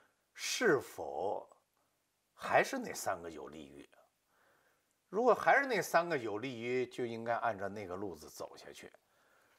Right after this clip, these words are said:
如果不是那三个有利于，呃，那改革目的是别的，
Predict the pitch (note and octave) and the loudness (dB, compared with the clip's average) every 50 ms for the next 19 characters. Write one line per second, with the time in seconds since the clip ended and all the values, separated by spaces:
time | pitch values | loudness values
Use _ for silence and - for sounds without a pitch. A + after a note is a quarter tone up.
0 | _ _ _ _ - C3 D3+ E3+ G#3+ B3+ C4+ A#3 E3+ C#3 B2+ A2 G#2 G2+ G2 - | _ _ _ _ -6 0 4 4 6 6 4 2 2 0 2 2 2 0 -2 -4
1 | - - - _ _ _ _ _ _ _ _ - F#2+ A#2 F#3 E4+ D#4 - F#4+ C4 | -12 -20 -20 _ _ _ _ _ _ _ _ -2 2 4 4 4 6 6 4 4
2 | G3+ A3 - - - - A2+ G#2+ A2 G2+ F#2+ F2+ D#2+ D2+ D2+ E2 E2+ D#2+ D2 C#2 | 4 0 -4 -2 0 0 0 0 -2 -6 -6 -6 -6 -6 -6 -8 -10 -10 -12 -12
3 | C#2+ D2+ - - - _ _ _ _ _ - - - _ _ - - A2 A2 A2+ | -12 -12 -14 -14 -18 _ _ _ _ _ -20 -20 -20 _ _ -4 -2 0 0 -2
4 | B2 C3+ C#3 D3 C#3+ - C3+ G2+ A2+ A#2 D#3+ G3+ A3+ A#3 A#3+ B3+ B3 F#3+ D3+ E3 | -2 0 0 0 2 2 2 2 4 2 2 0 0 0 -2 0 0 0 0 0
5 | D#3 - - E2+ - E2 F2 A#2+ D3+ - - F2+ | 0 0 -2 -2 -4 -2 0 0 2 2 0 0